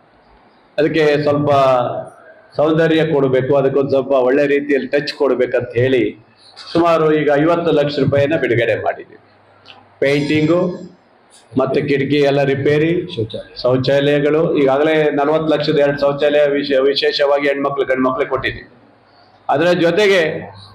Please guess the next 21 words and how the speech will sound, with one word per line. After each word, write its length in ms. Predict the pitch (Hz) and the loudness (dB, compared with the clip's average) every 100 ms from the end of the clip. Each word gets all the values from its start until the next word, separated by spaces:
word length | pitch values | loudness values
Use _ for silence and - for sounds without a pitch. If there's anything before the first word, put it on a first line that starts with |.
| - | -2
ಮತ್ತೊಂದಿಷ್ಟು 500 | 147 - 226 196 170 165 151 | -2 2 2 2 2 0 2
ರಿಪೇರಿಗಳನ್ನು 680 | 151 151 151 139 143 143 135 | 2 0 2 2 2 2 2
ಮಾಡಿಸಿ 320 | 131 135 160 180 185 - - - _ _ - | 0 0 -2 -2 -4 -14 -20 -20 _ _ -4
ಒಟ್ಟು 240 | 160 170 147 | 0 2 2
ಅಂದವಾಗಿ 440 | 165 196 185 165 156 | 2 2 2 2 0
ಕಾಣಬೇಕು. 460 | 151 139 135 139 170 - - _ _ - | 0 2 0 2 0 -2 -10 _ _ 0
ಈ 20 | 156 160 | 0 2
ಸುವರ್ಣ 300 | 170 196 196 190 165 | 2 2 2 0 0
ಸಂಭ್ರಮದಲ್ಲಿ 720 | 165 175 165 156 151 170 175 156 139 | 0 0 2 2 2 2 0 0 2
ಈ 40 | 175 180 | 2 2
ಬಿಲ್ಡಿಂಗು, 440 | 170 185 185 180 202 175 | 0 2 2 4 2 2
ಈ, 40 | 170 165 160 | 0 0 2
ಈ 60 | 156 151 | 2 2
ಕಾಲೇಜು 360 | 151 165 165 160 156 | 0 2 0 0 0
ಮಿಂಚಬೇಕು 480 | 185 175 160 151 143 | 0 -2 0 0 0
ಅನ್ನೋದು 240 | 151 160 131 | 0 0 -2
ನಮ್ದು 240 | 123 135 151 | -2 -2 -2
ಒಂದು 120 | 131 110 | 0 0
ಆಸೆ 200 | 107 98 87 | -2 -2 -4
ಇದೆ. 80 | - - - - - - - - | -4 -20 -20 -20 -20 -20 -18 -4
ಹಾಗಾಗಿ 340 | 143 185 190 | 0 2 4